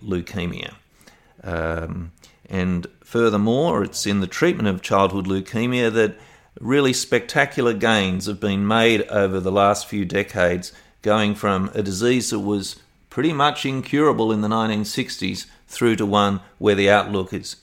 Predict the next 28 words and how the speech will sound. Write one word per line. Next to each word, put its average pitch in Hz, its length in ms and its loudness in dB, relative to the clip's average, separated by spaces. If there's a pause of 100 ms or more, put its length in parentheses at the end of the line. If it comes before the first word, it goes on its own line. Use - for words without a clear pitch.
is 95 180 -4
generally 95 600 -2 (120)
very 92 300 0
good 87 460 -6
now. 92 460 -6 (580)
So, 104 400 0 (500)
first - 320 0
let 185 140 2
me 156 80 2
explain 117 560 0
about 90 340 0
leukemia 87 720 -6
and 92 160 -6
what 107 160 0
it 95 100 0
is. 95 340 -8
So, 135 540 2 (640)
I 131 60 -10
think, 269 360 -8 (260)
have 156 160 -2
you 160 100 0
ever 214 240 4
had, 135 500 6 (560)
uh, 104 640 6 (500)
a, 98 300 -2
a 95 120 -2
lamb 139 420 4
chop 165 360 4